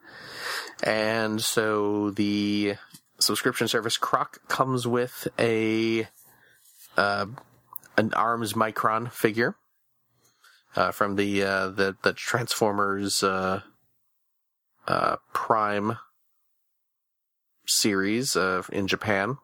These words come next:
uh, which is, uh, what do you know? He's a, a little alligator, little robot alligator that turns into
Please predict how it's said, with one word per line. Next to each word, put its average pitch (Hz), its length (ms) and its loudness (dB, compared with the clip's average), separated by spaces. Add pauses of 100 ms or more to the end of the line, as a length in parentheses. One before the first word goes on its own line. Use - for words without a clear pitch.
(120)
uh, 92 380 0
which 101 240 0
is, 101 400 0
uh, 113 300 0 (1120)
what 101 140 2
do 104 60 0
you 107 80 2
know? 165 220 0
He's 120 200 0
a, 113 360 0
a - 20 0
little 104 440 0
alligator, 101 600 0
little 98 160 2
robot 101 300 0
alligator 120 500 0
that - 180 -4
turns 139 420 0
into 135 800 0